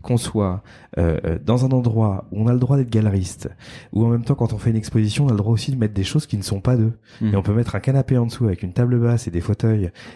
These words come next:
Speaker 1: et un bahut. En fait, t-, les puces, mine de rien, en tout cas à Paul Bert Serpette, il y a une dimension de liberté, euh, qui est, qui, enfin, qui est quand même géniale pour ça.
Speaker 2: Hmm.
Speaker 1: Tu vois ?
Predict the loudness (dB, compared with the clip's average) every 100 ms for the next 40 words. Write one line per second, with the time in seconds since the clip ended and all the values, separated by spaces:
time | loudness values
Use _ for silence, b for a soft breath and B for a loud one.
0 | -2 0 2 2 2 2 -2 B B B
1 | -10 -2 -2 -2 -14 _ _ _ _ _
2 | -18 -6 0 0 0 0 0 -2 -12 -6
3 | 0 0 2 2 2 0 -2 -8 -6 -6
4 | -2 0 0 -2 -4 -4 -4 -4 -6 0
5 | 0 0 -6 B B B -2 -2 0 2
6 | 2 0 0 0 2 0 -2 -2 -4 -4
7 | _ B B B _ 0 2 0 -4 -8
8 | -2 0 0 -6 -16 -16 -18 _ _ _
9 | -4 -2 -2 0 0 2 2 2 2 0
10 | -2 -4 -6 -6 -12 _ _ -2 2 2